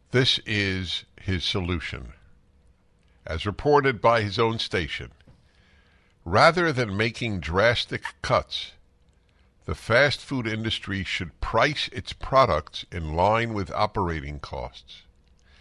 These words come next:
I find it hard to believe that they didn't wrench this out of context because it's so stupid. Uh, I,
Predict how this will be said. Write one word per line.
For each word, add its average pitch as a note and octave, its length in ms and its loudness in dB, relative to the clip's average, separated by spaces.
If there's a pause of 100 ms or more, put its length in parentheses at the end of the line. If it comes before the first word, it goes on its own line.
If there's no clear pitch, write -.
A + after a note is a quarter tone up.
(600)
I G2+ 140 -2
find B2+ 380 -2
it C3+ 120 -2
hard A#2+ 360 2
to - 80 -8
believe F#2+ 720 -8 (600)
that F2+ 260 -4 (1900)
they G#2 200 -2
didn't A#2 340 -4
wrench G#2+ 400 -4
this G#2 260 -4
out G2 160 -2
of - 160 -8
context - 760 -6
because F#2+ 400 -8
it's - 160 -10
so G2 160 -4
stupid. - 520 -10 (1900)
Uh, A2+ 200 0 (120)
I, - 80 -2